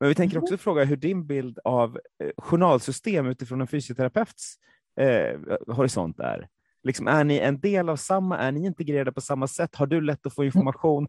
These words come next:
Speaker 1: Ja, du ser, jag har hur många frågor som helst, så du får
Speaker 2: Ja.
Speaker 1: brodera lite.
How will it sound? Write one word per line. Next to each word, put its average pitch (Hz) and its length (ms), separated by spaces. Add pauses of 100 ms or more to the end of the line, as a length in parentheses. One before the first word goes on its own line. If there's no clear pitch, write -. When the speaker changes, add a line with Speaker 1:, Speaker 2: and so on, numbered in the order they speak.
(160)
Speaker 1:
Ja, 165 160
du 175 80
ser, 185 300
jag 127 100
har 170 140
hur 196 80
många 190 220
frågor 175 260
som 180 140
helst, 208 380
så 294 100
du 370 60
får 392 120
Speaker 2:
Ja. 370 80
Speaker 1:
brodera 202 400
lite. - 260